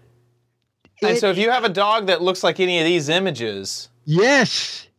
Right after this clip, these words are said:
Speaker 1: you should get it. That is
Speaker 2: Now, you can, uh, a-, and I said to Dennis, "You know, let's just take the slide out." So you take the slide out,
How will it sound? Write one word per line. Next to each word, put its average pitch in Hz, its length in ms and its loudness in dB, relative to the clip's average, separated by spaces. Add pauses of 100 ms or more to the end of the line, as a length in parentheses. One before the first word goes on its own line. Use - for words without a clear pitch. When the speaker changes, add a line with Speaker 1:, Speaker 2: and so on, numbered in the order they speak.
(320)
Speaker 1:
you 143 80 2
should 135 240 -2
get 165 220 4
it. 107 160 -2 (880)
That 175 260 -2
is 156 120 -2
Speaker 2:
Now, 185 440 4 (720)
you 170 280 4
can, 233 580 0
uh, - 100 -6
a-, 165 480 2
and 156 600 2 (1040)
I 139 80 0
said 160 200 0
to 156 100 0
Dennis, 147 640 0 (360)
"You 185 120 2
know, 214 160 2
let's 214 180 0
just 330 160 -2
take 233 160 0
the 160 80 -2
slide 151 460 0
out." 87 340 -4 (280)
So - 140 -2
you 190 60 2
take 214 180 0
the 190 80 0
slide 185 360 2
out, 127 400 2